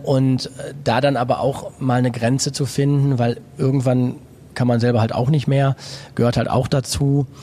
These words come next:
Und, ähm, ich würde jetzt auch nicht sagen, dass man nur, weil man den Job macht, eben rund um die Uhr permanent immer Feuerwehrmann sein kann. Das, das schafft auch keiner.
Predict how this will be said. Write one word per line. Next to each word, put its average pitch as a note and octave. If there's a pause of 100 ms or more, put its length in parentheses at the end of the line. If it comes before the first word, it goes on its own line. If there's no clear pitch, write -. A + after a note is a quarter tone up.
(460)
Und, A2+
ähm, G#2+ (540)
ich G#2
würde A#2
jetzt A#2
auch A#2
nicht B2+
sagen, B2
dass A#2
man A#2+
nur, B2
weil A#2+
man A#2
den A2+
Job B2
macht, B2
eben A2+
rund A2+
um B2+
die A2+
Uhr A#2+
permanent A#2
immer A#2+
Feuerwehrmann G#2+
sein G2+
kann. A2+
Das, -
das -
schafft F#2+
auch F2+
keiner. F#2+